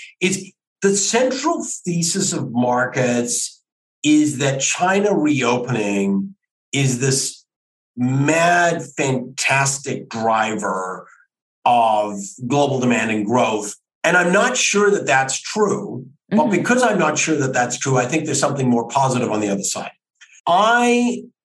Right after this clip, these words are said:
Speaker 1: am very suspicious of the view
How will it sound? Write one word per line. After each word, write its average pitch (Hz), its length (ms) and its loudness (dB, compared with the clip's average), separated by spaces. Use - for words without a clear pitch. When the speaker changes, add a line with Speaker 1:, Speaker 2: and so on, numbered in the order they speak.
Speaker 1:
am 131 440 0
very 180 360 2
suspicious - 1400 -4
of 120 640 2
the 110 1040 -2
view 104 920 -2